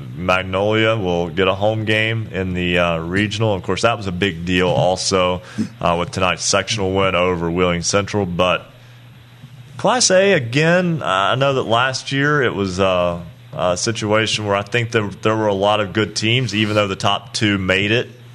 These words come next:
and the top two played in the title game. You were in it, you won it. Um, but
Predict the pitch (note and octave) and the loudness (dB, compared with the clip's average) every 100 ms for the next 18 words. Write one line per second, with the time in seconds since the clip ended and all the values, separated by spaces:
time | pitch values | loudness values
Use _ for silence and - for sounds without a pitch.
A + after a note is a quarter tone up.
0 | - - G2+ F#2 - G2+ - - A2 G2+ | -18 -6 -2 -2 0 0 0 -4 0 0
1 | G2 B1 - - - G#2+ G#2 G2+ F#2 G2+ | -2 -6 -16 -18 -4 0 0 0 -2 0
2 | G#2 G#2 A#2 G#2 F#2 G2+ G2+ G#2 B2+ F2+ | 0 0 0 0 -2 2 2 2 2 0
3 | F#2+ E2+ A2+ G2+ G#2 - - - - - | 0 2 2 2 -2 -6 -18 -18 -20 -4
4 | G2 G#2 G2+ F#2+ F2 E2 G#1+ - - G#2+ | 0 2 2 0 -2 -6 -10 -16 -18 -2
5 | G#2 G2+ - | 0 0 -2